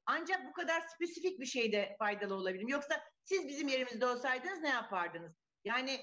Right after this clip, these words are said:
o kadar ucu açık sorular ki ben diyorum ki hiçbir şey diyorum bazen. Hiçbir şey yapmazdım yani bu noktada. Yani hala bunu, e, bir üst düzey yöneticiye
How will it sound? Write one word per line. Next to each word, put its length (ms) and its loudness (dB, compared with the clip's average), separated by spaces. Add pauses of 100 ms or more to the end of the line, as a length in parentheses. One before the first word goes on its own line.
(300)
o 100 -2
kadar 220 4
ucu 240 0
açık 280 -2
sorular 480 0
ki 80 -4
ben 180 0
diyorum 160 -4
ki 100 0
hiçbir 180 -4
şey 260 -2
diyorum 260 -4
bazen. 380 -4 (760)
Hiçbir 220 -10
şey 180 -2
yapmazdım 640 0
yani 280 0
bu 100 -2
noktada. 580 0 (300)
Yani 300 0
hala 500 2
bunu, 320 0
e, 60 -14
bir 400 -6
üst 160 -10
düzey 280 0
yöneticiye 680 0